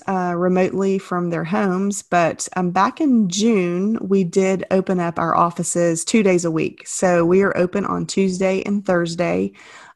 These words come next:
um, really just in case anyone from the public needs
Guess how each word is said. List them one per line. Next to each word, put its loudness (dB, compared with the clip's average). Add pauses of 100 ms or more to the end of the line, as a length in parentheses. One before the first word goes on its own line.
um, 2
really 4
just 0
in 2
case 2
anyone 2
from -2
the 0
public 0
needs 0